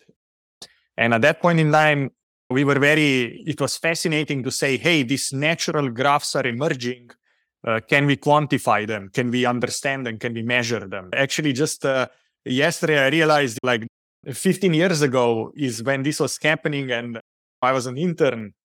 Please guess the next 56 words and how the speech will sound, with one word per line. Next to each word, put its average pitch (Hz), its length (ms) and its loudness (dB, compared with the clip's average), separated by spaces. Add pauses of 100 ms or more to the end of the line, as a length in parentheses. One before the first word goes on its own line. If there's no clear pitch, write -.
(100)
as 113 180 -8
a 120 60 -4
P 143 140 -4
H 123 60 -2
D 151 80 0
student 143 220 -4
at 120 80 -6
Microsoft 143 540 -4
at 120 80 -6
that 117 160 -8
time. 120 380 0
And 135 80 -4
we 135 80 0
took 151 240 -2
the 135 100 -2
Microsoft 151 540 -2
Instant 147 340 -4
Messenger. 139 420 -2
It 101 180 -12
was 117 160 -2
the 127 80 -2
first 160 380 2
kind 139 180 0
of - 100 -8 (360)
planetary 156 600 2
scale 156 460 0
of 120 140 -4
how 147 260 2
people 160 420 -4
talk 147 360 -4
to 151 80 -6
each 139 240 -8
other 135 400 -6 (500)
and 131 220 -4
what 147 220 0
is 151 140 -4
kind 143 180 -6
of 127 100 -6
the 127 60 -6
social 151 440 -6
network 135 440 -6
of 113 140 -6
the, 117 300 -6
of 120 180 -4
the 135 100 -2
entire 123 480 -2
world. 117 480 -8
And, 120 260 -10
and 123 240 -2
we, 123 300 0 (260)
uh, 117 240 -8
we 127 80 -4
kind 143 220 0
of 117 100 -4
verified 131 800 -2
the 123 220 -14